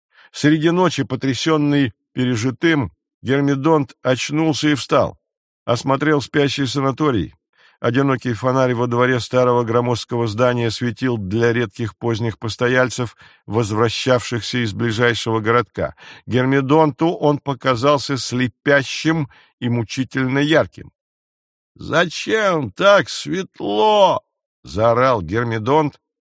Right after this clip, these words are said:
достал топор, открыл щитовую — и перерубил сплетение электрических кишок. Фонарь ярко вспыхнул избытком напряжения и погас.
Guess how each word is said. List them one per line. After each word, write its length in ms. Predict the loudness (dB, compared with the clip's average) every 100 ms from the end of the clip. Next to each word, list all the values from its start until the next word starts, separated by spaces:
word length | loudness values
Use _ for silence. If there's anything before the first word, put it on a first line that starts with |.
| _
достал 640 | 0 0 0 2 4 4 2
топор, 640 | 0 0 2 4 4 2 -4
открыл 500 | -6 -6 -6 -4 -4
щитовую — 760 | -6 -10 -2 0 2 2 2 -2 _ _ _ _ _ -14
и 140 | -14 _
перерубил 760 | -4 -2 0 0 -2 -2 -2 -2
сплетение 960 | -4 -10 -6 -6 -4 -4 -2 -2 -4 -6
электрических 1160 | -6 -4 -4 -8 -8 -6 -6 -8 -10 -10 -12 -12
кишок. 540 | -14 -12 -10 -12 -14 _ _ _ _ _ -4
Фонарь 380 | 0 2 4
ярко 380 | 4 2 2 -2
вспыхнул 680 | -6 -6 -2 -2 -2 -4 -2
избытком 640 | -4 -4 -2 -4 -2 -4
напряжения 640 | -2 -2 -2 0 0 2 0
и 160 | 0
погас. 500 | 0 0 -2 -6 -12